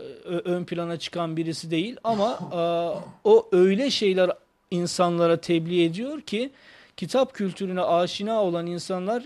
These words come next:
bu kadar kusursuz, e, aktarımların ancak vahiy ürünü olabileceğine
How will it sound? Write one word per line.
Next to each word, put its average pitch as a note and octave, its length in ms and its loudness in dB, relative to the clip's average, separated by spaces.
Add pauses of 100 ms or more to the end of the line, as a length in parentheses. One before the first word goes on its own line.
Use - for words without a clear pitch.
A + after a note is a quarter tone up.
bu D#3 320 -8
kadar G3 440 2
kusursuz, F#3+ 840 -6 (160)
e, E3 80 -2 (400)
aktarımların E3+ 840 0 (100)
ancak G#3+ 480 0
vahiy F3+ 600 -2
ürünü F#3 360 -2 (100)
olabileceğine D#3+ 960 -2